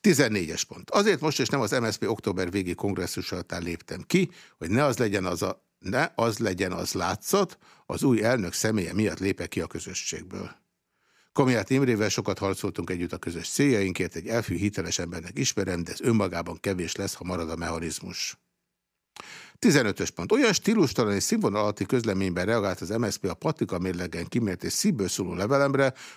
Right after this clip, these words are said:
hogy nem a pártagság véleménye. Egyebek közt azt írták, hogy adja vissza a mandátumát.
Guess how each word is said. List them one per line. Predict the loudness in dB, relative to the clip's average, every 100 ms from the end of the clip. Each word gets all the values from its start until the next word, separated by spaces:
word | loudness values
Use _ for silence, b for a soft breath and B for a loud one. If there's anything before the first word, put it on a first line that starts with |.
| B
hogy | 0
nem | 2
a | 2
pártagság | 0 -2 -2 -4 -4 -2
véleménye. | 0 2 0 0 -2 -4 _ _ _ _ _ _ _ _
Egyebek | -2 0 0
közt | -2 -4 -4
azt | -6 -2
írták, | -4 -2 -2 -2
hogy | -4 -4
adja | -4 -4 -4
vissza | -6 -6 -8
a |
mandátumát. | -8 -12 -16 -20 -20 -20 -20 _